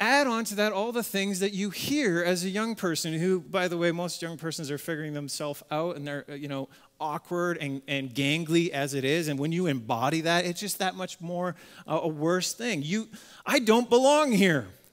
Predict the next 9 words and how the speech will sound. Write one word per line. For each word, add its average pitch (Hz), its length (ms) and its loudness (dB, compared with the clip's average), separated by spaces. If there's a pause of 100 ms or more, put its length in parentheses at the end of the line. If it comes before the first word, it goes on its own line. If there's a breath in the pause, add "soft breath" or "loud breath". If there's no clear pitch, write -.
I 202 80 6
was 226 180 2
made 240 360 6
to 247 100 2
hear 269 340 0
that 185 160 4
every 190 240 4
day. 208 240 4
"Freak. - 640 0